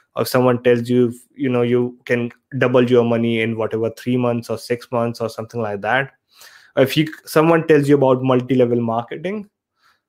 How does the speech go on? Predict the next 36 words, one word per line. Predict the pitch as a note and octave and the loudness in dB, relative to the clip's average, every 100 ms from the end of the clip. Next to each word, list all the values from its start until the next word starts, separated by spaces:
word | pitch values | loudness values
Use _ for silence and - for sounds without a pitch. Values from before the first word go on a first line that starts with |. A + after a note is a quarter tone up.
| _ | _
stay | - - - C3 | -20 -6 2 4
away | A#2+ A2+ A2+ | 4 2 -2
from | - G#2+ G2+ | -2 -8 -6
that. | G2+ G2 G2 _ _ _ _ _ _ _ _ _ - | -8 -10 -14 _ _ _ _ _ _ _ _ _ -4
You | C3 | 0
know, | |
if | C#3 | 0
someone | C#3 C#3+ C#3+ | 2 2 2
tells | C#3+ C3+ | 2 2
you | C#3 | 2
about | C3 B2 B2 | 2 0 -2
a | |
scheme | A2+ - C3 C3+ | -6 -4 -2 2
where | C3 | 2
you | B2 | 2
just | A#2+ A#2+ | -2 -4
have, | A#2+ - | -8 -6
don't | C3+ C3 A#2+ | -2 -2 -4
have | A#2+ | -8
to | B2 | -8
do | A#2+ A#2 | -4 -4
anything | A#2 C3+ F3 E3+ | -2 -4 -6 -6
and | B2+ B2 | -6 -4
you | A#2+ | -4
have, | - | -4
just | A#2 - | -8 -8
have | A#2 | -12
to | A#2 | -8
put | A#2+ A2+ | -6 -4
your | A2+ | -4
money | A2 A#2 D3 C#3 | -4 -4 -2 -2
and | A#2+ | -2
then | A#2 | -4
it | A2+ - | -6 -8
will | G#2+ | -10
grow, | A2 C3 G3 G3 | -2 0 0 -2